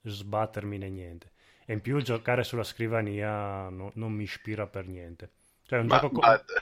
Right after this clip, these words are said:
Speaker 1: un gioco come
Speaker 2: vabbè.
Speaker 1: Life is Strange che sto giocando
Speaker 2: Sì, sì.
Speaker 1: adesso sulla scrivania me lo ucciderebbe. Sul divano
Speaker 2: Che gioco stai
Speaker 1: invece
Speaker 2: giocando adesso?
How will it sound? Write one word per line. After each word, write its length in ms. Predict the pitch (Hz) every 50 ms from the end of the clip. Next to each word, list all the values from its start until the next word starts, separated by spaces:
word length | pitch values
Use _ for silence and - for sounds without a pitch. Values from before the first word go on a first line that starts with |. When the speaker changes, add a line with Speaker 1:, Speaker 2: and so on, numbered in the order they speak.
| - - - - - - -
Speaker 1:
un 120 | 135 127
gioco 200 | 127 147 143 147
come 240 | 135 147 143 139 123
Speaker 2:
vabbè. 140 | 123 127 131
Speaker 1:
Life 120 | 120 135
is 100 | 135 -
Strange 380 | - - 135 131 127 120 110 -
che 80 | -
sto 100 | - 123
giocando 340 | 113 113 110 - 113 117 131
Speaker 2:
Sì, 40 | 117
sì. 60 | 117
Speaker 1:
adesso 380 | 107 107 107 - - 127 120 110
sulla 240 | - - 113 107 101
scrivania 840 | - - - 107 104 107 104 98 98 98 98 101 101 95 95 92 90 - _ _ - - _
me 120 | - 107 104
lo 140 | 104 104 101
ucciderebbe. 800 | 98 - - - 113 104 98 98 95 92 98 101 101 98 95 - - _ _ _ _ _
Sul 200 | - - 113 107
divano 300 | 110 117 117 107 98 95
Speaker 2:
Che 80 | 101 -
gioco 240 | - 143 135 131
stai 120 | 127 123 131
Speaker 1:
invece 140 | 127 120 117
Speaker 2:
giocando 260 | 117 123 117 113 110
adesso? 380 | 101 104 101 95 - - -